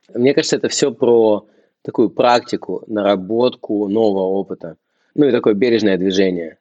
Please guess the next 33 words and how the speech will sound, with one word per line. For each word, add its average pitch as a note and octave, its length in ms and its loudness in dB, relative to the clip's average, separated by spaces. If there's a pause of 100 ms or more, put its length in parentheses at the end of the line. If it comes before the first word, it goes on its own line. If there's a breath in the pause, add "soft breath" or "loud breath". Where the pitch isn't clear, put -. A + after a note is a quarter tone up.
То - 100 -4
есть F#2+ 220 0
не G#2 60 0
в - 40 -4
смысле, D#3 280 2
что G#2 220 -2 (160)
я G#2+ 180 2
прям G2 260 0
такой, F#2 280 0
как F2 160 -6
бы, E2 160 -8
ты F#2+ 120 -6
такой F#2 260 2
послушал - 400 -2
какой-нибудь F#2+ 200 -2
классный F#2 280 -2
подкаст, - 420 -2
приходишь A#2 380 0
к - 60 -12
своему F2 260 -6
партнёру, F2+ 480 -6 (320 soft breath)
с - 20 -20
которым F#2 280 0
у - 20 -2
тебя E2+ 180 2
определённые F2 360 0
отношения, F2 220 -2
и E2+ 40 -4
говоришь: F2 240 -4 (380 loud breath)
"Так, G2+ 200 -4
смотри, G2+ 280 0
ты - 140 -2
козёл, C3+ 520 0